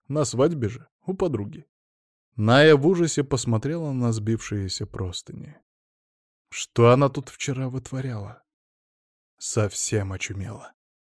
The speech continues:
Дима молча улыбнулся. «Выходи за меня замуж», —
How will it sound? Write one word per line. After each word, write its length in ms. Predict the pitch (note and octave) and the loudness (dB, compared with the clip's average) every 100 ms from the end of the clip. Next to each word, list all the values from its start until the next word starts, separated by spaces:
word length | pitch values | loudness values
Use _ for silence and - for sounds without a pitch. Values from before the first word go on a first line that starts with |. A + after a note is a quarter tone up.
| _ | _
Дима 400 | A2 G2+ C3+ F#3 | -4 2 6 6
молча 400 | E3+ A#2 A2 - | 6 6 4 0
улыбнулся. 880 | A#2 A#2+ A2+ G#2 G2 F2 F2 - - _ _ _ _ _ _ - | -4 0 0 0 -2 -4 -10 -14 -18 _ _ _ _ _ _ -8
«Выходи 560 | G#2 D3 B2 E3 F#3 | -4 -2 0 0 2
за 140 | G3 B2 | 2 2
меня 280 | G#2+ G2 F#2 | 2 0 -4
замуж», — 520 | - - - - | -8 -14 -18 -20